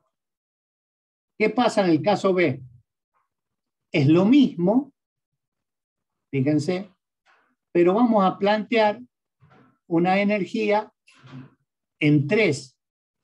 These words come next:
que es a donde reina la presión atmosférica. Y ustedes ven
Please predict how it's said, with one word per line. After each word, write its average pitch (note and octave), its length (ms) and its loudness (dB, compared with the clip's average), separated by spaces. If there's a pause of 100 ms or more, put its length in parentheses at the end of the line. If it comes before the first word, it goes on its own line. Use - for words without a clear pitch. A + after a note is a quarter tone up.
(200)
que D3 80 -2
es C#3 40 -2
a C#3 60 0
donde C#3+ 260 0
reina F#3+ 500 -2 (360)
la C3+ 160 -6
presión D3 360 -2
atmosférica. D3 600 0
Y B2+ 140 0
ustedes F3+ 420 -2
ven F#3+ 380 -2